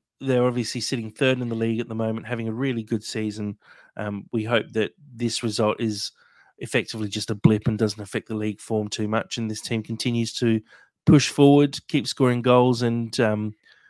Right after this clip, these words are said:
hopefully bring home some trophies at the end of the season. Um, moving on to the Fulham women's team, another cup competition. This is the Combined Counties Football League Cup. Um, this was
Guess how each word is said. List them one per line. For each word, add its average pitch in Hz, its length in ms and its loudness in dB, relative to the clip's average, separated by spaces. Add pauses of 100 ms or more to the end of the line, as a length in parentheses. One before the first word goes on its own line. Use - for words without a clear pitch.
(140)
hopefully 123 360 2
bring 113 200 2
home 110 460 0
some - 220 -6
trophies 110 500 -2
at - 80 -8
the 107 100 -4
end 101 140 -6
of 101 80 -8
the 101 60 -8
season. 101 520 -6 (600)
Um, 110 480 2
moving 143 460 6
on 131 320 4
to 127 380 4
the 120 220 0
Fulham 120 340 2
women's 139 340 2
team, 127 420 0 (560)
another 135 540 4
cup - 260 -4
competition. 127 600 -2
This 160 200 -2
is 160 140 -2
the 147 100 -4
Combined 131 600 0
Counties 123 640 -4 (100)
Football 123 460 -6
League 113 300 -4 (260)
Cup. - 300 -4 (560)
Um, 113 420 -2 (580)
this 165 320 -2
was 196 460 -2